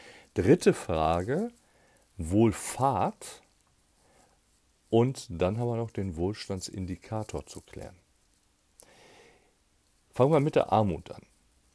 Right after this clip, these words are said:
In der aktuellen Diskussion,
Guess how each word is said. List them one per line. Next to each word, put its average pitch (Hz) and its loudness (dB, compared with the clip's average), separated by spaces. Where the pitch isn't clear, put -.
In 131 0
der 113 2
aktuellen 131 -2
Diskussion, 123 -2